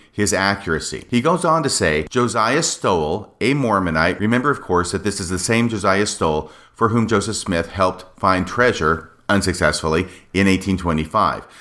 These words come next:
But apparently he was brought up to testify as to Joseph Smith's character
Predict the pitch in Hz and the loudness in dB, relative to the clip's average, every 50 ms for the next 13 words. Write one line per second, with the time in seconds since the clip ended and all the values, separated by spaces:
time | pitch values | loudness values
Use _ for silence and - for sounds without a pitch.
0 | - - - - 107 110 110 143 165 185 147 107 98 95 113 156 160 131 - - | -20 -6 -2 0 0 2 2 2 2 2 2 2 0 0 0 0 0 0 0 2
1 | 95 87 87 85 82 - 92 - - 110 104 - - - 82 90 87 85 87 85 | 2 2 2 0 -2 -4 -4 -2 0 0 0 -2 -4 -4 0 0 2 2 2 0
2 | - 95 85 87 95 90 - - 90 - 90 - - - - 175 180 156 143 - | -2 -2 0 0 2 2 0 -2 -4 -4 -4 -4 -4 -2 0 0 2 0 0 0
3 | - 82 - - | -2 -4 -4 -4